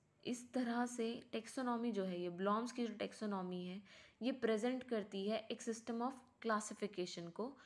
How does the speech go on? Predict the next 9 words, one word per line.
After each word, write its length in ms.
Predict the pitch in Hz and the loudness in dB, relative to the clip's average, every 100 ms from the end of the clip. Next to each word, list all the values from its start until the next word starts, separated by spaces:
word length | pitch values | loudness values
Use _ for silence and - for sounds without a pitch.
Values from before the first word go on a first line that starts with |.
| - _ - | -20 _ -2
किस 220 | 247 - | -2 2
चीज़ 180 | 277 269 | 2 2
की 120 | 269 | 0
classification 840 | 262 240 247 262 262 254 247 247 | 4 2 2 -2 -2 0 0 -2
को? 260 | 247 311 - | -2 -4 -4
Objectives 580 | 226 220 240 240 226 220 | -6 -2 -4 -2 -6 -6
की 120 | - | -10
classification 880 | - 170 165 226 165 - 160 160 160 | -8 -8 -8 -14 -12 -10 -10 -10 -12
को। 200 | 165 | -10